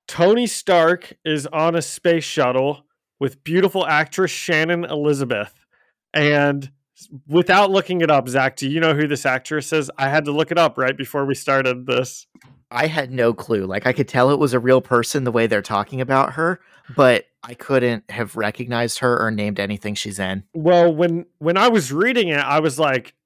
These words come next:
Speaker 1: "This is probably just, like, a fake act-, actress because I don't recognize her name."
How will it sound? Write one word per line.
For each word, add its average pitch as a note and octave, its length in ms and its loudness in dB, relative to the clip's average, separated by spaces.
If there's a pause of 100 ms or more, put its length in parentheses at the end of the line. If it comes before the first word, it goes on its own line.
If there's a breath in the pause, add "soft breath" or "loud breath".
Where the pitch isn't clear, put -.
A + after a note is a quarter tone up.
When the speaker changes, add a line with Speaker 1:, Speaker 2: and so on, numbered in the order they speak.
(140)
Speaker 1:
"This - 640 -8
is D#3 140 -6
probably F3+ 400 0
just, C#3 240 -6
like, C#3 160 -2
a A#2 60 -8
fake - 420 -4
act-, G2 460 -8
actress - 800 -10 (400)
because D3+ 260 -6
I E3 120 4
don't D#3+ 180 -2
recognize C3+ 600 -2
her A#2 100 -8
name." A2+ 380 -6